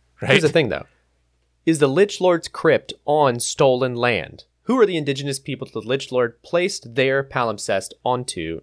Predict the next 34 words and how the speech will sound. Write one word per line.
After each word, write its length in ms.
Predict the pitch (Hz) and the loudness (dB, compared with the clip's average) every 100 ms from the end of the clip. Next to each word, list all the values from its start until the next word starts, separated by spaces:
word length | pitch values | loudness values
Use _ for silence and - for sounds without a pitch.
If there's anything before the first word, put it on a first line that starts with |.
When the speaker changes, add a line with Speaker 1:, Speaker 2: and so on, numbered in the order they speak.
| _ | _
Speaker 2:
in 120 | - 113 | -6 -2
order 240 | 113 110 | -2 -2
to 160 | - 107 | -6 -12
use 320 | 95 147 117 | -8 -6 -2
it 240 | 156 - _ _ | -4 -4 _ _
<laughs> 220 | _ _ | _ _
as 880 | - - 175 139 156 147 190 - 160 | -6 -4 -4 -2 -2 -2 -4 -2 0
a 80 | 123 | 2
Speaker 1:
Very, 120 | 131 | 4
Speaker 2:
respawn 220 | 143 - | 2 2
Speaker 1:
very 200 | 135 165 | 4 4
good, 160 | 165 156 | 4 0
Speaker 2:
point? 180 | 131 - | -2 -4
Speaker 1:
very 200 | 135 151 | -2 0
good 140 | 151 | -2
use 120 | 135 | -6
of 60 | - | -4
the 80 | 151 | 0
word 200 | 127 143 | 0 0
palimpsest, 600 | 123 104 - 101 233 - | -2 -2 -4 -6 -6 2
Speaker 2:
Who's 160 | 320 | 4
Speaker 1:
first 60 | - | 4
of 40 | 320 | 2
all. 80 | |
Speaker 2:
haunting 260 | - - 113 | 2 0 -4
this? 300 | 101 113 - _ - - - - _ - | -10 -12 -14 _ -20 -20 -20 -20 _ 0
Speaker 1:
Right. 320 | 165 208 117 | 6 8 8
I 100 | - | 4
mean, 140 | 185 202 | 4 6
but 100 | 196 | 8
I, 160 | 247 | 8
I'm 220 | 175 202 254 | 8 6 6
just 160 | - | 4
saying, 420 | 190 147 120 110 | 6 4 4 -2